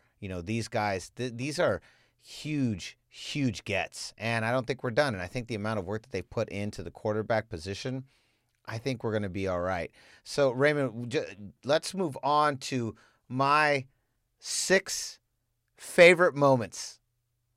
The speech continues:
from the press conference. Okay, these are, these are the six most, they're the, the best responses that we got.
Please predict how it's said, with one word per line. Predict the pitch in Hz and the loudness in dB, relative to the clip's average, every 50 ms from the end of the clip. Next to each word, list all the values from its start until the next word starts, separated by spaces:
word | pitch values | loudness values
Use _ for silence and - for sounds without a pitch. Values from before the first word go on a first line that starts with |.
| _ _ _ _ _ | _ _ _ _ _
from | - 135 127 117 | -2 -2 0 0
the | 104 | -4
press | - - 113 98 90 - | -4 -4 -4 -4 -4 -8
conference. | - 87 76 67 - - - - - - - | -12 -12 -12 -14 -18 -20 -20 -20 -20 -12 -10
Okay, | 95 98 - - 101 98 | -10 -6 -4 -2 -2 -2
these | 98 101 113 117 | -2 -4 -4 -4
are, | 120 123 | -4 -4
these | 110 110 123 117 110 | -4 -4 -4 -4 -6
are | |
the | 101 101 104 | -6 -8 -10
six | - - - 135 131 - - - - 151 139 135 135 _ _ _ _ _ _ _ - - 87 92 - - 127 - _ _ _ _ _ - - - | -10 -6 -4 -4 -4 -4 -8 -14 -18 -18 -20 -20 -20 _ _ _ _ _ _ _ -20 -20 -20 -20 -20 -20 -20 -20 _ _ _ _ _ -18 -14 -6
most, | - 131 127 123 120 - - - - | -2 0 0 0 0 -2 -6 -10 -6
they're | - 127 117 | -4 -2 -2
the, | 110 117 104 - - _ | -2 -4 -8 -10 -8 _
the | - | -8
best | 120 104 - 165 175 190 185 - | -8 2 6 8 8 8 8 4
responses | - 165 135 - - 139 127 123 - - 110 92 | -2 -8 -4 -2 -2 0 0 -2 -4 -8 -6 -6
that | 104 78 | -6 -6
we | 64 92 | -6 -10
got. | 87 85 92 80 76 - | -10 -8 -6 -6 -8 -8